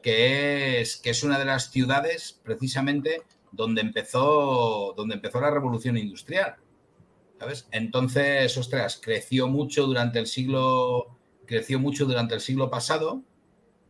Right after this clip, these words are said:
y, y es una pedazo de, es una pedazo de ciudad, pues eso, o sea, con, con,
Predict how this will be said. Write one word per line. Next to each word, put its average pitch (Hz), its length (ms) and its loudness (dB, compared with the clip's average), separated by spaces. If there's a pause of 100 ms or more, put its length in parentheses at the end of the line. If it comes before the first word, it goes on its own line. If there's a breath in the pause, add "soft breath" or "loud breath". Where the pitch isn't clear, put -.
(520)
y, 104 600 -2
y 104 100 -2
es 104 160 -2
una 120 180 0
pedazo 123 360 -2
de, 113 640 0
es 101 160 -6
una 117 160 -4
pedazo 123 320 -2
de 131 120 0
ciudad, 120 1000 -2
pues 85 160 -12
eso, 127 220 -6
o - 40 -12
sea, 110 160 -6
con, 92 560 -4 (280)
con, 82 280 -6